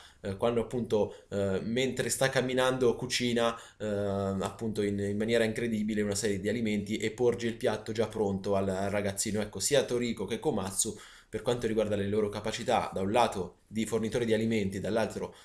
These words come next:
lato appunto di cuoco, hanno raggiunto livelli veramente, veramente alti. Ecco, uno degli elementi chiave del manga di Toriko sono appunto anche, eh, se vogliamo un po', eh, oltre al carattere un po' fiabesco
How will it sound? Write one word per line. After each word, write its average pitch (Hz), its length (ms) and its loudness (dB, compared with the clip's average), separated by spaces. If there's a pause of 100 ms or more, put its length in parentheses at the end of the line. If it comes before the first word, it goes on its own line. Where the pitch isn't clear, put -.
(140)
lato 104 240 2
appunto 104 300 -6
di 139 80 0
cuoco, 110 400 6
hanno 113 220 4
raggiunto 113 440 0
livelli 101 420 2
veramente, 101 500 0
veramente 92 500 0
alti. - 380 -6
Ecco, 90 260 -4
uno 101 160 -2
degli 110 220 0
elementi 135 340 0
chiave 107 340 4
del 101 140 0
manga 110 220 0
di 110 80 0
Toriko 127 320 -2
sono 107 180 -4
appunto 107 300 -6
anche, 107 340 -2 (260)
eh, 101 160 0
se 113 140 2
vogliamo 120 340 4
un 107 120 0
po', 120 260 6 (240)
eh, 104 80 -6
oltre 117 300 4
al 107 80 4
carattere 117 360 4
un 104 60 2
po' 110 140 0
fiabesco 110 680 0